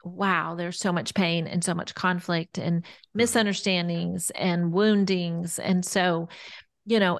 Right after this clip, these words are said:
Speaker 1: for us, it just led us down a road of just years of pain. And yet
Speaker 2: Mm.
Speaker 1: we married on purpose. You know, we, we liked each other. We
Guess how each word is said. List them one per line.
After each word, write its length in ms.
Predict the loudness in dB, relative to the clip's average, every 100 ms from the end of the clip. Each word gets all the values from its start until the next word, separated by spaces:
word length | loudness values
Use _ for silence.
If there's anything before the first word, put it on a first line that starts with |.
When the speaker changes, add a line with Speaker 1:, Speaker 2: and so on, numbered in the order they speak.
| -2
Speaker 1:
for 200 | 2 2
us, 340 | 4 0 -2
it 200 | -6 -8
just 240 | -4 -2 2
led 180 | 2 2
us 160 | 0
down 220 | 0 0
a 100 | 0
road 560 | 0 2 2 2 -2 -4 -4
of 520 | 0 2 2 0 -4 -10 -18 _ _ _ _ -8
just 220 | -4 -2
years 480 | 0 2 4 4 2
of 140 | -2 -2
pain. 640 | 0 0 0 -4 -6 -8 -2
And 480 | 2 2 2 2 2
yet 500 | 2 0 -2 -10 -18
Speaker 2:
Mm. 140 | -20 -20 _ _ _ _ 0
Speaker 1:
we 320 | 2 2 -4
married 400 | -2 0 2 4
on 180 | 4 2
purpose. 560 | 2 2 2 -2 -4 -4
You 200 | 2 4
know, 240 | 6 4
we, 300 | 4 2 0
we 260 | -2 0 2
liked 500 | 2 2 0 -2 -12
each 180 | -6 -4
other. 320 | -2 -2 -2
We 360 | 0 2 2